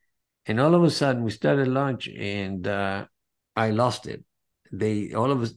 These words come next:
uh, it was almost like a dream. And they were, "Hey, George, George, are you okay?" And, uh, everybody has finished. I had all my food. Uh,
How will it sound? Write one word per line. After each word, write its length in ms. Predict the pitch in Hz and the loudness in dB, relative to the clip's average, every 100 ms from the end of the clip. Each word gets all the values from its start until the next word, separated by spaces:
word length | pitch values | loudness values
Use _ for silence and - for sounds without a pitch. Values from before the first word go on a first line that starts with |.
| - | -10
uh, 120 | 117 - | -12 -6
it 160 | 117 110 | -4 0
was 340 | 120 - - - - - | 0 0 -10 -14 -16 -6
almost 360 | 127 135 123 - | -2 0 -2 -4
like 200 | - - | -6 -4
a 80 | |
dream. 360 | 101 117 139 107 | 0 2 2 0
And 80 | 104 | -4
they 40 | |
were, 140 | 107 110 | -4 0
"Hey, 160 | 147 | 0
George, 440 | 120 156 160 139 120 | 4 2 2 -2 -2
George, 540 | 151 170 147 - - _ _ _ _ _ _ _ - | 2 2 0 -4 -16 _ _ _ _ _ _ _ -6
are 80 | 107 | -2
you 280 | 113 160 170 | 6 8 8
okay?" 480 | 143 - - - - | 4 -2 -2 -6 -8
And, 240 | - 107 | -8 -4
uh, 140 | 120 117 - - - - | -4 -6 -10 -14 -12 -2
everybody 500 | 120 143 139 143 139 | 4 4 6 4 4
has 180 | 135 113 | 2 0
finished. 340 | 151 151 120 | 0 0 0
I 60 | 117 | 0
had 260 | 113 117 - | 0 -2 -2
all 180 | 113 113 | -2 0
my 180 | 113 | 0
food. 400 | 101 - 135 123 - _ _ _ _ _ _ _ _ _ | -2 2 2 2 -4 _ _ _ _ _ _ _ _ _
Uh, 480 | - 110 110 110 104 | -2 2 2 2 -2